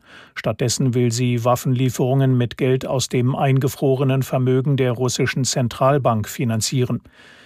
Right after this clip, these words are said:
Es ist aber nicht klar, ob die Zinserträge dieses Vermögens wirklich genutzt werden können, um davon Waffen und Munition zu kaufen.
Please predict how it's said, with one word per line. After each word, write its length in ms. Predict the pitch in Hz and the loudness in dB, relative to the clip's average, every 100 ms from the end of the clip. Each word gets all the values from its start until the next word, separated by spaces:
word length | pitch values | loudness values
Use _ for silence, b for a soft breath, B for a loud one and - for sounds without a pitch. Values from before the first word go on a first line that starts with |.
| B | B
Es 140 | - 147 | -4 -2
ist 180 | 170 180 | 0 0
aber 200 | 156 160 | 2 2
nicht 260 | 165 - | 0 -4
klar, 380 | - 139 160 190 | -4 0 2 0
ob 180 | 143 - | -2 -2
die 240 | 143 135 | 0 0
Zinserträge 1000 | - 165 147 143 - 120 - 135 131 135 | 0 2 2 0 -2 -4 -2 0 2 0
dieses 400 | 123 131 143 131 | 0 0 0 -2
Vermögens 680 | - 131 131 127 143 139 - | 0 0 2 2 2 0 0
wirklich 480 | 151 135 147 131 - | 0 0 -2 -2 -2
genutzt 460 | 160 143 - - | 0 0 -2 -4
werden 320 | 127 117 127 113 | -2 0 0 0
können, 340 | 131 120 123 | 0 2 0
um 160 | - 127 | 0 0
davon 440 | 117 - 123 117 | 0 0 0 2
Waffen 360 | 113 - 127 139 | 0 0 -4 -2
und 280 | 131 - | -4 -2
Munition 580 | 127 117 120 - 127 113 | 0 2 0 0 0 0
zu 160 | 104 127 | 0 -2
kaufen. 440 | - 107 - - | 0 -2 -2 -12